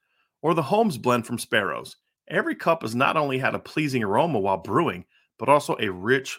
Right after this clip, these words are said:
full taste. So whether you're just getting started or a coffee aficionado looking to discover something new,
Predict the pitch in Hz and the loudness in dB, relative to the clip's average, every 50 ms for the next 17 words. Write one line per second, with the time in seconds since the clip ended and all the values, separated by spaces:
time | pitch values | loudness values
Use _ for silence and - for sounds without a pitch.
0 | - _ _ - - - - 117 113 110 107 107 - _ _ _ _ - - 87 | -16 _ _ -20 -12 -4 -2 0 2 2 0 -2 -6 _ _ _ _ -4 -4 -4
1 | 76 - - - - _ _ _ _ _ _ _ _ _ _ _ _ - - 113 | -4 -4 -10 -12 -12 _ _ _ _ _ _ _ _ _ _ _ _ -6 2 2
2 | 139 165 165 135 113 95 110 156 175 - - 185 185 185 - - 160 165 175 185 | 4 4 4 2 0 2 0 -2 -2 0 0 0 0 0 2 4 4 4 4 4
3 | 165 139 117 104 95 - - - 156 165 - 170 160 151 - 165 151 - 160 143 | 0 0 0 0 0 -2 0 0 0 0 0 -2 -6 -2 -4 -4 -4 -2 -2 0
4 | 117 95 92 95 95 90 92 - _ _ _ - - _ _ _ 104 104 117 156 | 0 0 0 0 -2 -4 -4 -10 _ _ _ -20 -20 _ _ _ -8 -2 0 0
5 | 170 - 190 180 175 175 151 131 139 - - 143 139 120 110 - - 131 143 151 | 0 0 -2 -2 0 -2 -4 -4 -6 -4 0 0 2 2 0 -2 0 -2 -2 0
6 | 156 170 160 131 110 95 95 92 95 | -2 -4 -2 0 2 4 4 2 2